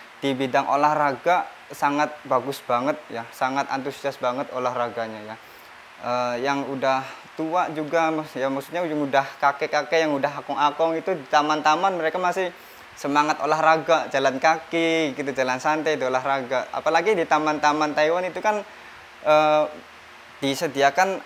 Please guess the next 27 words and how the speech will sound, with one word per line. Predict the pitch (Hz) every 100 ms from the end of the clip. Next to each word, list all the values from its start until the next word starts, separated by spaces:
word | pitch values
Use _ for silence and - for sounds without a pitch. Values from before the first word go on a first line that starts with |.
| -
alat | 131 151 170 180 -
gitu, | 139 120
alat | 117 139 151 -
olahraga | 139 139 147 139 127 160 156
gitu | 135 135 120
buat | 123 -
kaki, | 123 120 - 160 160 160 151
ya | 127
kan, | 151 156
buat | 127 123
pull | 135 127
up, | - 131 127 127 -
buat | 120 120
angkat | 123 123
beban | 120 120 123 131 131 127 117
gitu | - 113
ya. | 113 113
Terus | 135 139
ada | - 117
lagi | 123 123 147
yang | 143
pakai | 135 127
tam-, | - 127 127 120 - -
apa, | 120 135
tali | 135 131 135 139
gitu, | 127 120
naik-naik. | 123 123 120 123 127 123